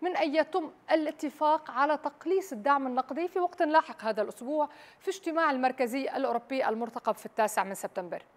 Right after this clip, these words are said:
وفي بريطانيا يبدو أن بوريس جونسون لا يب-، لا يهدأ في الشهور القادمة مع فتح جبهة جديدة في البرلمان. هذه المرة سيكون عليه مواجهة التوريز المحافظين والعمال الليبراليين،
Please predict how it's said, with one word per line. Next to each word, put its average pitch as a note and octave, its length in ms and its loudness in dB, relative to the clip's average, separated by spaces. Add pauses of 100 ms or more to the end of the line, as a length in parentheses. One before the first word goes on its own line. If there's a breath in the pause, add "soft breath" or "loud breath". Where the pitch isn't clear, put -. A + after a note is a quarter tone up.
(400 loud breath)
وفي A3 400 4
بريطانيا C#4 640 2
يبدو D#4+ 280 0
أن D#4+ 200 0
بوريس E4 280 4
جونسون E4 560 0 (280 soft breath)
لا F4+ 160 4
يب-، D#4 560 2
لا E4+ 160 8
يهدأ C4+ 540 0
في - 260 -6
الشهور B3+ 580 0 (300 loud breath)
القادمة G#3+ 640 4 (260 loud breath)
مع D#4+ 220 4
فتح D#4+ 360 -4
جبهة B3+ 420 2
جديدة D4+ 420 2
في C4 100 -2
البرلمان. G3+ 580 0
هذه A3+ 260 4
المرة B3+ 440 6 (400 loud breath)
سيكون F4+ 560 4
عليه C#4 560 6
مواجهة A3 520 0 (100)
التوريز B3+ 540 0
المحافظين A3+ 960 0
والعمال F4 540 8
الليبراليين، G#3+ 720 0